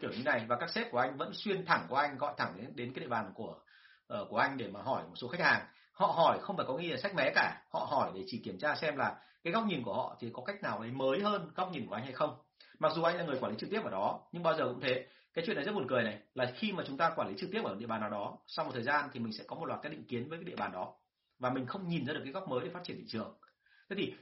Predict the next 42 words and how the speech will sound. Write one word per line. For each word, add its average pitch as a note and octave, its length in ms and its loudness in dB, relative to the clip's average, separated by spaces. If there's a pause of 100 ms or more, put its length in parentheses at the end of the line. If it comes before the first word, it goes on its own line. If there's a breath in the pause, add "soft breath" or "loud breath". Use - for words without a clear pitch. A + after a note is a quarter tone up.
khi A3 360 2
mà C3+ 160 -2
họ, B2+ 480 0
sếp - 260 0
tổng A#2 180 4
ở - 80 -10
trên E3 180 -2
mà C3+ 80 -6
gọi A#2+ 260 0
xuyên F#3+ 280 -2
qua E3+ 180 4
anh D#3 140 -2
mà A2+ 60 -6
xuống E3 240 -4
tận G#3 140 -2
khách F#3 120 -6
hàng C#3+ 180 0
của A#2+ 60 2
anh B2+ 100 4
ấy, - 100 -8 (360 loud breath)
thì C#3 300 0
họ E3 220 6
đang D3 120 2
làm C3 140 6
cái C3 60 -2
động E3 100 6
tác E3 140 6
gì? A2 280 -4
Họ D#3 360 6
giúp G3 280 0
đỡ A#3+ 380 10
cho F3+ 100 10
anh E3 260 10
là B2 260 6
có C3 260 12
thêm F#3+ 140 4
một C3+ 60 0
cái A#2+ 80 2
góc F3+ 140 6
nhìn B2+ 140 2
mới, A#2+ 220 8 (460 loud breath)
và C3 280 2